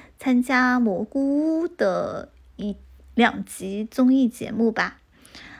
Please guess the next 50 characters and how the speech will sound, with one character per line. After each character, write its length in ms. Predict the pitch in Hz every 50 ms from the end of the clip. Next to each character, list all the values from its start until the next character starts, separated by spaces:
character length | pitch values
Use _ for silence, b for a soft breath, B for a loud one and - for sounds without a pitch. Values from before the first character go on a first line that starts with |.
| B B
啊， 240 | - - 175 175 - -
然 140 | - -
后 160 | 190 - 226 220
就 140 | 220 220
发 200 | 214 - 220 208
现 240 | 226 - - 247 214
说， 200 | 214 - 247 - -
哇， 260 | - 214 208 180 185
他 160 | - - -
们 140 | 240 226 226
真 300 | - - 247 254 262 269
的 100 | 262 240
好 200 | - - 240 202
快 360 | - - - - 269 262 233
乐 200 | 226 226 220 220
啊， 200 | 208 196 180 -
他 140 | 208 - 233
们 100 | 233 240
好 360 | 233 - - - 220 214 220
有 180 | 240 254 262 262
梗 240 | 262 - - 202 -
啊， 220 | - 202 - - 226
他 100 | - 247
们 120 | 226 233
好 260 | - - - 214 220
有 180 | 233 240 226 214
才 300 | - - - - - 233
华 260 | - - - 220 214
呀。 260 | 208 214 208 254 262 B B B B B B B B B B B B
啊， 160 | - 196 190
我 160 | 196 202 202 202
觉 180 | - 214 214
得， 420 | 214 240 240 247 247 240 240 269 254 B B B B B B B _
嗯， 420 | - 233 220 220 214 208 214 226 240
时 220 | - - - 226
间 420 | 220 - - 302 311 320 330 339 339
的 200 | - 208 - 214
确 240 | - - 302 277
是 180 | 269 - - 277
会 200 | 269 - 277 262
有 200 | 233 196 180 -
一 80 | - -
些 160 | - - 220
东 220 | 220 233 240 247
西 180 | 247 - 254 240
沉 300 | 226 - - 233 247 226
淀 200 | - 233 220 208
下 220 | 220 - 240 208
来 240 | 202 - - - - 233
的。 240 | - - - -